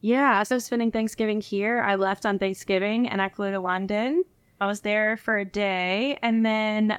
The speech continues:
flew to Berlin, Germany.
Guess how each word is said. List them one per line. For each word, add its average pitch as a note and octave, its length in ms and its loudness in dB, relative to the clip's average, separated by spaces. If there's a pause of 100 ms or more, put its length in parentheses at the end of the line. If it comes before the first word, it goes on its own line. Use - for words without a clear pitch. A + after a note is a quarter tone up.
flew A3 300 -2
to G3+ 800 -4
Berlin, G3 680 0 (140)
Germany. A3 680 2